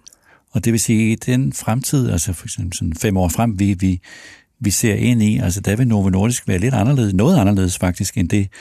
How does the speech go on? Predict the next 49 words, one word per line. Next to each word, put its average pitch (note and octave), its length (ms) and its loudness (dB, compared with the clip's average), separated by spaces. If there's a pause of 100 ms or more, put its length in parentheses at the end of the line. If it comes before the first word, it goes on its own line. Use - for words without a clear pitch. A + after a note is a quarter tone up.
(340)
Novo G2+ 200 0
Nordisk, F#2+ 260 2
som G2 100 0
mange G2 260 2
af F#2 40 2
os F#2+ 100 -2
kender. F2+ 280 0
Det G2 140 -2
vil G#2+ 100 0
sige, G#2 300 0
at F2 80 -2
insulin, F2 580 0 (480)
det A2+ 120 0
vil B2 80 -2
få A#2+ 200 0
en G2 80 0
stadig A#2 460 0 (540)
mindre A#2 460 2
andel G2+ 360 2
af F#2 100 -2
deres F2 180 0
forretning, F2 480 -2
og F2 120 -2
de F#2 120 -2
vil G2+ 140 -2
især B2 380 -2 (360)
begynde G#2 220 2
at F#2+ 60 0
vokse F#2+ 360 0
inden G2+ 240 0
for, F2 320 -4 (500)
øh, G2 120 0
G F#2+ 140 -6
L F2 160 2
P G2 100 -4
et F#2+ 140 0
i A2 40 -4
forhold F#2+ 260 0
til - 200 -6
diabetes A#2 520 0
og A#2 200 -2
i A2 80 -6
forhold F#2+ 280 -2
til F#2+ 160 -6
fedme. F2 420 -2 (1200)
Det C#3+ 80 2
her C#3+ 260 4
voksende C3 440 0 (680)
marked F#2+ 500 0